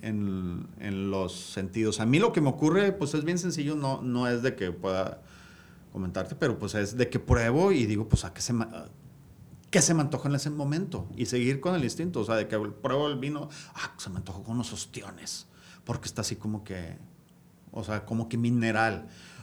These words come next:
O este que estamos tomando, o sea, lo pruebo y ahorita traigo así como que el recuerdo de una picaña que hice hace unos días y,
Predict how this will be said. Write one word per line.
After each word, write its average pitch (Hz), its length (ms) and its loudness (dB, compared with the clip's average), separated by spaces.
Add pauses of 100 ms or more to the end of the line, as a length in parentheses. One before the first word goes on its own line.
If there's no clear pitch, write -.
(120)
O 120 220 6
este 143 400 4
que 135 60 0
estamos 139 340 0
tomando, 135 500 2
o 139 60 2
sea, 127 160 0
lo 110 240 -4
pruebo 131 600 4 (540)
y 117 100 -2
ahorita 117 360 0
traigo 127 340 4
así 131 240 0
como 135 380 -4
que 107 200 -2
el 104 120 -2
recuerdo 110 580 0
de 107 140 0
una 104 260 -4
picaña 101 440 -6
que 101 100 -8
hice 98 500 -2
hace 95 160 -4
unos 104 260 -6
días 95 480 -4
y, 104 140 -10